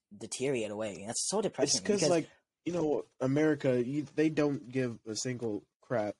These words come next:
Speaker 2: about where they put their
Speaker 1: Yeah.
Speaker 2: garbage or where they're sending it.
Speaker 1: Yep.
Speaker 2: Literally, when we had Trump running,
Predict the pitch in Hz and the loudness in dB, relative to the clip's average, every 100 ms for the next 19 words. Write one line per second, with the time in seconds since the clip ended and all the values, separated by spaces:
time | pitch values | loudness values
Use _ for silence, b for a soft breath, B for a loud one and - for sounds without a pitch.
0 | - 120 110 107 _ _ _ _ - 127 | -10 -6 -6 -8 _ _ _ _ -4 2
1 | 127 127 127 135 117 113 113 117 117 113 | 4 4 0 0 -2 0 0 0 0 -2
2 | 113 113 113 117 - 117 120 123 - _ | -4 -2 -2 -2 -4 -4 -4 -6 -8 _
3 | _ _ _ _ _ 101 107 151 190 208 | _ _ _ _ _ 0 4 6 6 6
4 | 202 180 156 135 147 156 185 185 - 165 | 4 0 -2 0 2 2 2 2 2 2
5 | 165 160 131 135 143 131 | 0 0 2 2 2 -2